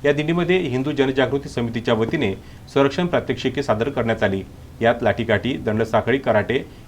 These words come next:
याचे प्रात्यक्षिके सादर झाली. तसेच राष्ट्रपुरुषांच्या वेशभूषा केलेल्या आणि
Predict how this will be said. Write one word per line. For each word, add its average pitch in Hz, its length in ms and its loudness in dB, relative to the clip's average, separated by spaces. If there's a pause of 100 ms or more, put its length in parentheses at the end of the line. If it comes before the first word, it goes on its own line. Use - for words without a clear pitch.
याचे 117 160 0
प्रात्यक्षिके 123 580 0
सादर 113 280 2
झाली. 98 280 2 (300)
तसेच 180 300 0
राष्ट्रपुरुषांच्या 147 760 2 (180)
वेशभूषा 135 500 0
केलेल्या 113 480 2
आणि 113 260 -2